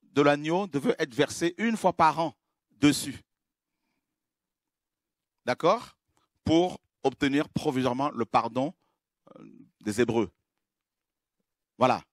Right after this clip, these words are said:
une fois par an. Je ne vais pas entendre les détails. Donc, par le sacrifice de l'agneau de Yahushua, Elohim devient propice aux hommes.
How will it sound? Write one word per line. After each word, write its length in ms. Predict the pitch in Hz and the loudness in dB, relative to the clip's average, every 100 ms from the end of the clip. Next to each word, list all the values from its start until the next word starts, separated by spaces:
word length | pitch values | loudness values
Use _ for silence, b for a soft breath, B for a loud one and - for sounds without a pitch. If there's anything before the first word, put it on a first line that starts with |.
| _ | _
une 140 | 170 185 | -6 -4
fois 100 | 170 | -2
par 220 | 135 107 | -2 -2
an. 80 | 95 _ _ _ _ | -8 _ _ _ _
Je 80 | |
ne 20 | 117 | -8
vais 20 | |
pas 100 | 127 | -6
entendre 200 | 120 120 | -4 -4
les 80 | 104 | -4
détails. 320 | 101 101 82 _ _ _ _ _ _ _ _ _ _ | -4 -6 -8 _ _ _ _ _ _ _ _ _ _
Donc, 240 | 208 226 - | 2 2 0
par 400 | - 285 311 277 | 2 4 2 -2
le 180 | 196 196 | 0 0
sacrifice 480 | - 196 196 208 214 | 0 -4 -4 -6 0
de 80 | 160 | 2
l'agneau 400 | 156 160 160 113 _ _ | 2 0 -6 -8 _ _
de 80 | 123 | 0
Yahushua, 640 | 156 285 - 208 196 233 - _ _ _ _ _ _ _ - 135 | 2 2 -2 2 2 2 -4 _ _ _ _ _ _ _ -6 0
Elohim 500 | 196 208 220 208 285 320 311 - _ _ _ | 2 4 2 0 -4 -2 -4 -6 _ _ _
devient 640 | - 220 175 226 254 277 - _ | 0 0 2 2 2 0 -4 _
propice 640 | - 240 - 254 226 - - | 4 4 2 -2 -2 -6 -2
aux 240 | 175 156 | 0 2
hommes. 240 | 165 120 | -2 -2